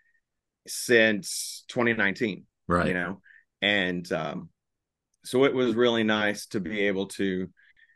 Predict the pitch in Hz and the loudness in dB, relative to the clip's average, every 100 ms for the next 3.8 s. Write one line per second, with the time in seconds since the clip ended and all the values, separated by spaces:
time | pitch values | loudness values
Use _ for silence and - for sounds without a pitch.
0 | _ _ _ 80 85 82 - - 107 90 | _ _ _ -8 -6 -8 -10 -12 -10 -10
1 | - 101 92 107 98 98 98 - 95 92 | -6 -6 0 0 0 -2 -2 -6 -8 -6
2 | 87 90 101 92 90 87 87 87 90 82 | -6 -4 -2 0 0 0 -6 -4 -4 -4
3 | 82 58 - - - 64 - | -6 -10 -14 -20 -12 -12 -12